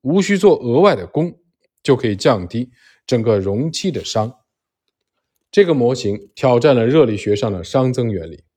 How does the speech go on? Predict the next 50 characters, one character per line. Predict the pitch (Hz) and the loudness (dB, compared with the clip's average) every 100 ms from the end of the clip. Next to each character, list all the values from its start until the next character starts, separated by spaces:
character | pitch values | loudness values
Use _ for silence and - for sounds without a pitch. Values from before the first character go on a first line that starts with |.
| _ _ - | _ _ 0
因 | 139 | 4
为 | 123 127 - - - | 4 2 -6 -14 0
麦 | 170 | 0
克 | 143 | 0
斯 | - | -2
韦 | 139 101 85 | 0 0 0
妖 | 123 165 - - | 0 0 -6 -6
让 | 135 110 | -2 -2
空 | 95 143 147 | -2 -2 2
间 | 147 | 2
内 | 143 98 | 2 -2
原 | 107 110 135 208 | -2 0 0 2
本 | 170 110 - _ _ | 0 0 -4 _ _
应 | 135 143 | -2 0
该 | 131 123 | 2 2
增 | 120 175 180 | 2 -2 0
加 | 170 | 0
的 | 156 - _ _ _ _ | 0 -4 _ _ _ _
混 | - - 202 | -8 2 2
乱 | 117 107 | 4 0
的 | 82 | -2
程 | - 92 101 | -12 -12 -10
度 | 143 _ _ _ | -10 _ _ _
降 | - 127 85 - | 0 0 -2 -6
低 | 110 | -4
了。 | 135 - _ _ _ _ _ _ _ | -4 -6 _ _ _ _ _ _ _
事 | - 175 | 0 2
实 | 131 117 117 131 - _ _ _ | 2 0 0 -2 -10 _ _ _
真 | - 156 | 2 2
的 | 160 | 2
是 | 113 | -2
这 | 117 135 | 0 2
样 | 131 127 | 4 2
吗？ | 135 - _ _ _ _ _ _ _ _ _ _ - | -2 -6 _ _ _ _ _ _ _ _ _ _ -2
一 | 147 160 | 2 4
九 | 156 117 | 4 2
二 | 131 117 | 2 0
九 | 85 | -4
年， | 82 - - _ _ _ _ | -10 -16 -20 _ _ _ _
物 | 202 | 4
理 | 180 | 4
学 | 143 120 | 4 2
家 | 131 131 | 4 4
利 | 156 180 | 2 2
奥 | 120 - - | 2 0 -12
希 | - - 143 | -8 -4 2
拉 | 147 139 | 2 2
德 | 113 98 | 0 -4
发 | 104 90 | -6 -6
现， | - - | -10 -14